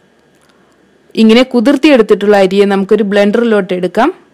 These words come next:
ഇനി ഇതിലോട്ട് ആവശ്യത്തിന് തേങ്ങാപ്പാൽ ഒഴിച്ചു കൊടുക്കാം. നമുക്കിതിനെ അടച്ചു വെച്ച്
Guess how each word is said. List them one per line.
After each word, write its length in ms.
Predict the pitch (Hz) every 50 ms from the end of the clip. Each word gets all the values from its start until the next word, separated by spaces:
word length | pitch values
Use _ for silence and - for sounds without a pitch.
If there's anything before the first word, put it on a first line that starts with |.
| _ _ _ _ _ _ _ _ _ _ _ _ _ _ _ _ _ _ _ _ _ _ _ _ _ _ _ _ _ _ _ _ _ _ _ _ _ _ _ _ _ _ _ _ _ _ _ _ _ _ _ _ _ _ _ _ _ _ _ _ _ _ _ _ _ _ - 220
ഇനി 120 | 233 233 226 190
ഇതിലോട്ട് 320 | 208 202 208 202 202 302 - - 208 202
ആവശ്യത്തിന് 540 | 202 202 202 202 - 226 196 185 220 254 320 320 -
തേങ്ങാപ്പാൽ 480 | 285 277 269 254 247 226 - 208 190 185 180
ഒഴിച്ചു 200 | 175 180 - - 175
കൊടുക്കാം. 320 | 170 170 165 - 170 165 - - - _ _ _ _ _ _ _ _ _ _ _ _ _ _ _ _ _ _ _ _ _ _ _ _ _ _ _ _ _ _ _ _ _ _ _ _ _ _ _ _ _ _ _ 208
നമുക്കിതിനെ 420 | 208 208 185 226 196 208 226 285 - - 214 202
അടച്ചു 300 | 196 214 220 - - 277 233 190
വെച്ച് 220 | 196 - 269